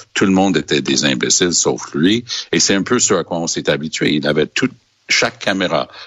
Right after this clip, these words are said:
chaque microphone de la province de Québec devant, devant lui chaque jour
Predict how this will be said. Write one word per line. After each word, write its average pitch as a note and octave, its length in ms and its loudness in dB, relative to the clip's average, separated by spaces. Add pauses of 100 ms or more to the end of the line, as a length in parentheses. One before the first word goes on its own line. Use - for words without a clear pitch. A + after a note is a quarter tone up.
chaque - 300 -4
microphone F2 460 0
de C#2+ 60 0
la C2+ 100 0
province D#2 400 0
de - 40 0
Québec C#2+ 300 0
devant, C#2+ 280 2 (200)
devant D2+ 280 2
lui C#2+ 200 0 (260)
chaque C#2 340 0
jour F#2 420 0